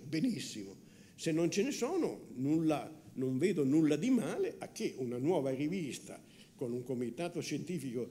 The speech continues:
di così ampia rappresentanza,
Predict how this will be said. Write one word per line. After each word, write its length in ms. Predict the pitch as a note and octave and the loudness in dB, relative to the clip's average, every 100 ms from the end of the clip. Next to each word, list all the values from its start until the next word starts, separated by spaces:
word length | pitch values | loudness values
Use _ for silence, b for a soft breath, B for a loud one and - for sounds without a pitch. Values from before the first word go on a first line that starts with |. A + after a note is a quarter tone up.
| B B - | B B -12
di 120 | B2+ | -6
così 400 | C#3 C3+ E3+ C3 | -2 -2 -2 -4
ampia 760 | C#3 D#3 C#3+ C3 C3 A#2+ A2 F#2+ - - - - | -6 -4 -4 -2 -2 -2 -6 -14 -20 -20 -20 -16
rappresentanza, 1400 | - - - - A#2+ C3 B2 - E3+ D3+ C3 A2+ A2+ G2+ | -12 -10 -10 -8 -6 -4 -4 -4 -4 -2 -4 -4 -8 -10